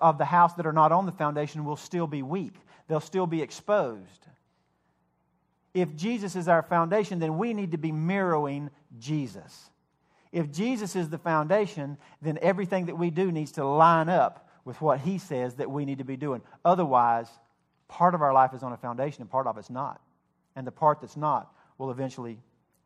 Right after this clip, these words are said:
cave away. The last point on that would be that the storms are indiscriminate. If you'll notice in this story,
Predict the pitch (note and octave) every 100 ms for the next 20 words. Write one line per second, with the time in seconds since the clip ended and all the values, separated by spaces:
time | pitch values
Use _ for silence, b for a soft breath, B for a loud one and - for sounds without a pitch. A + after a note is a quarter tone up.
0 | _ _ _ D3 B2 A#2 A#2 A2 G2+ _
1 | _ _ _ _ _ _ _ _ b b
2 | b - C#3 D#3 F#3 F3+ D3 C3+ A#2+ B2+
3 | B2 C3 C3+ B2 C3+ B2+ b b - C3
4 | C3 A#2+ - C3+ B2 - G3 G3 D3 B2+
5 | C3+ C#3 - _ _ _ _ _ _ _
6 | - D3 D3+ D3+ C#3+ - D#3 B2 F#2+ -
7 | _ _ b - D#3 E3+ D#3 G3 A#3+ F3+
8 | G3+ F3+ E3 - G#3 F#3+ C#3 C3